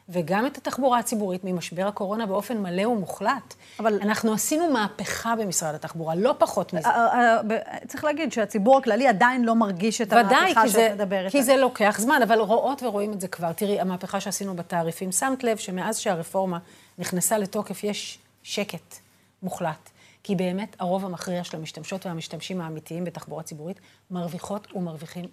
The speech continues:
Speaker 1: מהרפורמה.
Speaker 2: רכבת קלה
Speaker 1: אותו דבר
Speaker 2: עד סוף נובמבר תהיה?
Speaker 1: חיים גליק אך אתמול חזר והתחייב לדבר הזה,
Speaker 2: את
Speaker 1: מנכ"ל
Speaker 2: כשרת
Speaker 1: נת"ע.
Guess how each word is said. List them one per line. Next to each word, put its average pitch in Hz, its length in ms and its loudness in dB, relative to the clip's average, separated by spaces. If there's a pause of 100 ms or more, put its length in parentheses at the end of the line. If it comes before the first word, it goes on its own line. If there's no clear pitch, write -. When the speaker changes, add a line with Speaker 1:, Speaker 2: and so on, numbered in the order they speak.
Speaker 1:
מהרפורמה. 156 600 -8 (180)
Speaker 2:
רכבת 233 420 2
קלה 202 240 0
Speaker 1:
אותו 247 100 6
דבר 220 140 -2
Speaker 2:
עד 214 120 0
סוף 214 180 -8
נובמבר 214 460 -4
תהיה? 190 220 -4 (760)
Speaker 1:
חיים 202 340 2
גליק 233 300 4
אך 247 240 6
אתמול 302 320 4
חזר 233 400 6
והתחייב 180 540 0
לדבר 170 260 -2
הזה, 180 280 2
Speaker 2:
את 208 40 2
Speaker 1:
מנכ"ל 185 160 0
Speaker 2:
כשרת 226 260 6
Speaker 1:
נת"ע. 214 140 2